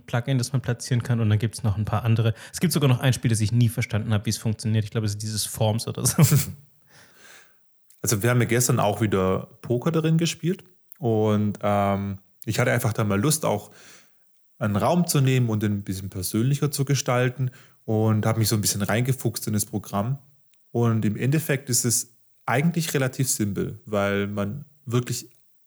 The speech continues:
Speaker 2: alles eigenständig damit machen kann. Wenn man eben in diesen Map Creator reingeht, hat man die Möglichkeit, einen Hintergrund zu bestimmen. Und da kann man eben einfach nur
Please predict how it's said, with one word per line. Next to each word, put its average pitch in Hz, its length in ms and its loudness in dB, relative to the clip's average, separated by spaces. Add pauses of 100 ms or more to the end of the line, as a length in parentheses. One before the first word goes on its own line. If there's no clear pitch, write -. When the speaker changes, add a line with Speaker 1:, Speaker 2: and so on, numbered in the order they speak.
(100)
Speaker 2:
alles 143 500 0
eigenständig 120 720 0
damit 107 420 -4 (320)
machen 98 360 -4
kann. 92 240 -6 (800)
Wenn 120 140 0
man 113 360 0
eben 117 260 0
in 107 120 2
diesen 101 440 0
Map 117 280 -2
Creator 127 520 2 (120)
reingeht, 170 640 0
hat 127 240 0
man 117 100 2
die 107 120 -4
Möglichkeit, 135 880 -2
einen 104 260 -2
Hintergrund 131 800 -2 (140)
zu 123 160 -2
bestimmen. 101 500 0
Und 92 280 -10 (380)
da 113 220 0
kann 135 380 -2
man 139 200 0
eben 123 280 -2
einfach 120 540 -4
nur 110 360 -2